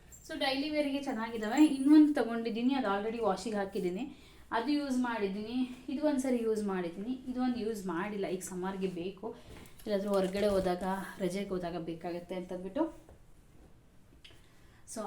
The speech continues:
ಅದೊಂದು ಟೀ ಶರ್ಟು, ಇನ್ನೊಂದು ಟೀ ಶರ್ಟು, ಆಮೇಲೆ ಇದೊಂದು ಟಾಪ್. ಇದೊಂಥರ ಚೆನ್ನಾಗಿದೆ, ಆ, ಬಟರ್‌ಫ್ಲೈ ಕಟಿಂಗ್ ಅಂತ ಅನ್ಸುತ್ತೆ ಇದು.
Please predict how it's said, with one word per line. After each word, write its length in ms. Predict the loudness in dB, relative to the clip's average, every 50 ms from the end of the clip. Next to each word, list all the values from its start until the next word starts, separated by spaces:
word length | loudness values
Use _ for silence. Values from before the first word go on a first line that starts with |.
| -8 -8
ಅದೊಂದು 380 | -6 -4 -4 -2 -2 -2 0
ಟೀ 120 | 0 -2 -2
ಶರ್ಟು, 540 | -2 -2 -2 -2 -2 0 0 2 2 4 4
ಇನ್ನೊಂದು 340 | 8 10 10 10 10 10
ಟೀ 80 | 6 2
ಶರ್ಟು, 440 | 0 0 0 -2 0 0 -2 -2 -2 -4 -4 0
ಆಮೇಲೆ 320 | 2 2 4 4 4 2
ಇದೊಂದು 380 | 2 4 4 4 4 4 2 2
ಟಾಪ್. 320 | 2 2 2 0 -2 0
ಇದೊಂಥರ 280 | 0 0 2 6 6 6 6
ಚೆನ್ನಾಗಿದೆ, 880 | 6 4 4 4 6 8 8 8 6 6 4 2 0 -2 -8 -18 -20 -20 -20 -20 -16 -6 -2
ಆ, 220 | 2 4 4 4
ಬಟರ್‌ಫ್ಲೈ 480 | 4 4 4 4 4 4 6 8 8 8
ಕಟಿಂಗ್ 340 | 8 6 4 6 6 8 8
ಅಂತ 140 | 8 6 6 4
ಅನ್ಸುತ್ತೆ 440 | 4 2 2 0 -2 -2 0 0 0
ಇದು. 460 | 2 2 2 2 2 2 0 -4